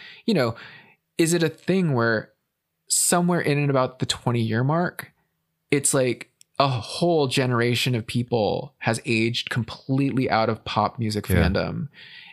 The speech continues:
Speaker 1: And, you know, you have to figure out what to do next. And it's,
Speaker 2: Mm-hmm.
Speaker 1: it seems like it would be so easy to get lost.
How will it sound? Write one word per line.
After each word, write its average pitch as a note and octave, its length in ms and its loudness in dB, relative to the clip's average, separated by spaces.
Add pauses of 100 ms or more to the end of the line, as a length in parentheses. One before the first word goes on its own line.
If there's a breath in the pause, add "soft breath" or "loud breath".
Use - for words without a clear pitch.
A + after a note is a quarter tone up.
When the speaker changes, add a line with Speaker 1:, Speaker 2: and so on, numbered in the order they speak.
(120)
Speaker 1:
And, A2+ 540 0 (500)
you A#3+ 100 2
know, A#2 280 0 (560)
you F3 100 -2
have F3+ 60 -4
to F3 60 0
figure F#3 240 2
out - 60 2
what C3 140 0
to C3+ 80 -2
do A#2 140 0
next. - 540 -2
And A#2 120 0
it's, G2 280 0
Speaker 2:
Mm-hmm. F2 120 -2
Speaker 1:
it B2+ 140 0
seems F3 180 2
like F3 140 0
it - 20 4
would C3 100 2
be B2+ 60 2
so C3 320 2
easy B2 300 0
to A#2 80 0
get - 200 -2
lost. - 600 -4